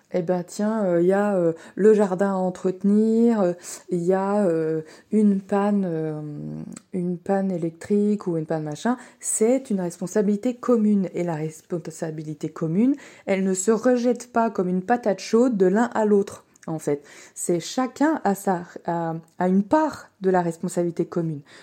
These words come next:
Donc si on est deux dans une maison, la responsabilité s-, commune se divise en deux. Si on est cinq,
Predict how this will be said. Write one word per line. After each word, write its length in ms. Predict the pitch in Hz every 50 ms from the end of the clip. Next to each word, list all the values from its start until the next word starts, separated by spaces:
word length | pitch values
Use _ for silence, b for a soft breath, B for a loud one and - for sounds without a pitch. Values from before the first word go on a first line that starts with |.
| B B
Donc 140 | 185 175 -
si 140 | - - 233
on 120 | 226 208
est 100 | 190 180
deux 440 | 160 156 160 185 226 240 240 233 240 B B B
dans 120 | - 170 156
une 220 | 147 151 147 147
maison, 380 | 151 143 143 143 175 233 285 - B B B B B
la 120 | 180 165
responsabilité 680 | 165 160 160 - 170 - 170 156 156 151 147 143 - 160
s-, 140 | 151 -
commune 480 | - - - 151 156 202 262 311 320 294
se 180 | 285 - - 175
divise 360 | 156 156 156 160 208 233 254
en 120 | 277 269
deux. 220 | 247 247 262 247 240 B B B B
Si 140 | B - -
on 100 | 180 165
est 80 | 156 156
cinq, 460 | - - - 226 247 269 302 302 -